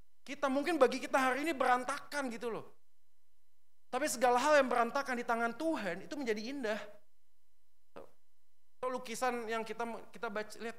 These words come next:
ini lukisan apa yang bagusnya sih? Tahu nggak pelukisnya kalau ngelukis, jebret, jebret, jebret. Rasanya tuh gambar lukisannya tuh berantakan. Tapi lukisan tersebut kalau dijual bisa miliaran. Kita mikir, apa bagusnya?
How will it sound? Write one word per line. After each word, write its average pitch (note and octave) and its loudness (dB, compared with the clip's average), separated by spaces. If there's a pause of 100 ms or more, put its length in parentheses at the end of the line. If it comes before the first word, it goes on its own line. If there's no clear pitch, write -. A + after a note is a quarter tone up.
ini B3 -8
lukisan B3 -6
apa A3+ -2
yang A3 -4
bagusnya F#3+ -4
sih? C4+ -8
Tahu - -8
nggak B3+ -4
pelukisnya A3+ -4
kalau A3+ 4
ngelukis, A3 -2 (320)
jebret, F#3 -4 (400)
jebret, F#3 -6 (100)
jebret. G#3 -6 (260)
Rasanya D4 10
tuh G#4 8
gambar C4 12
lukisannya C4 6
tuh F#4 4
berantakan. A3 6 (300)
Tapi D#4 8
lukisan E4 8
tersebut D4+ 2
kalau B3 8
dijual A#3+ 4
bisa A3 -2
miliaran. A3+ 2
Kita A3 -6
mikir, B3+ -2
apa F#3 -2
bagusnya? D#3+ 0